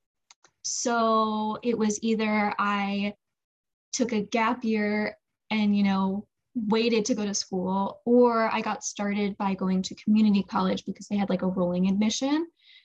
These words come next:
So that's what we did. And when I went to community college, going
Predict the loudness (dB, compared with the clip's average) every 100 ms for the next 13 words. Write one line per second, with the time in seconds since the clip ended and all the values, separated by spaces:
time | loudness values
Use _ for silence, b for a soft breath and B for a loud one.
0 | b _ -10 -2 0 2 2 0 0 -4
1 | -4 _ -2 0 -4 -10 -14 -20 _ _
2 | 0 0 0 -2 -4 2 2 2 -2 0
3 | 0 0 0 2 2 2 2 2 0 -2
4 | -2 0 0 2 0 0 0 0 0 0
5 | 0 -2 4 4 4 2 2 2 2 2
6 | 0 -4 -4 -4 -8 -8 -4 -2 -2